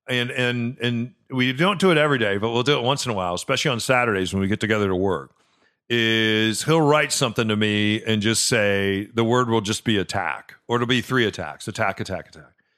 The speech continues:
And where he got that from was General Patton during World War Two.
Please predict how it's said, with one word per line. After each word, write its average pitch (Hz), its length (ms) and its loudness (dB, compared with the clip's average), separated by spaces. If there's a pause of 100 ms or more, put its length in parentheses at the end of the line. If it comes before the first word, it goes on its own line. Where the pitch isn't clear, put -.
(360)
And 147 180 4
where 220 160 6
he 220 120 8
got 180 340 2
that 147 240 0
from 117 600 0
was 123 520 2
General 156 340 2
Patton 165 420 0
during 123 300 2
World 123 180 4
War 113 160 4
Two. 87 280 -6